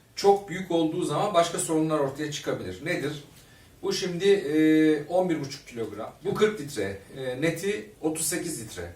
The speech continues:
Bir de bunun bir büyüğü var. Bir de küçüğü var. Büyük olanı da altmış litre. O da nette elli sekiz litreydi. Onu tercih etmedim. Belki daha büyük bir araç, e, olsaydı, bir karavan olsaydı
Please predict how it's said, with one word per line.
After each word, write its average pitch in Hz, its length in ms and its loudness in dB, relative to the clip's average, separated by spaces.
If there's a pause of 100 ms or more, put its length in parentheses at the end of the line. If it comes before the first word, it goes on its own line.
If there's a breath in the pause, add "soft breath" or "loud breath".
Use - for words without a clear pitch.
Bir 208 300 -2
de 196 180 4
bunun 196 300 0 (260)
bir 196 120 -4
büyüğü 196 380 2
var. 147 220 6 (520)
Bir 170 160 0
de 196 140 2
küçüğü 160 360 -4
var. 180 260 2
Büyük 196 260 -2
olanı 151 300 0
da 220 80 4
altmış 202 360 0
litre. 127 200 -6
O 160 160 2
da 165 300 4 (580 loud breath)
nette 175 380 2
elli 175 380 4
sekiz 165 420 -2
litreydi. 135 640 -4
Onu 208 520 2
tercih 190 600 2
etmedim. 170 560 0 (220)
Belki 196 360 6
daha 190 240 4
büyük 165 200 -6
bir 151 180 2
araç, - 460 -2 (200)
e, 117 300 -6
olsaydı, 143 420 0
bir - 140 -16
karavan 143 440 0
olsaydı - 560 -6